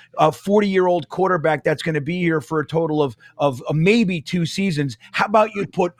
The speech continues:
all of your resources into making sure that he's upright and that he can succeed,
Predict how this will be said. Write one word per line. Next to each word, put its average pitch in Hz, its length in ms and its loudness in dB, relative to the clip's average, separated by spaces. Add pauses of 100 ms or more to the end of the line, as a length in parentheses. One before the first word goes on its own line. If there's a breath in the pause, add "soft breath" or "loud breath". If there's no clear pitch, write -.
(260 soft breath)
all 254 300 8
of 226 100 2
your 226 160 2
resources 185 560 -2
into 165 220 -4
making 170 300 0
sure 170 200 -2
that 156 140 0
he's 156 280 -2
upright 156 480 2
and 143 120 -6
that 139 100 0
he 143 140 0
can 143 160 -6
succeed, 135 580 -4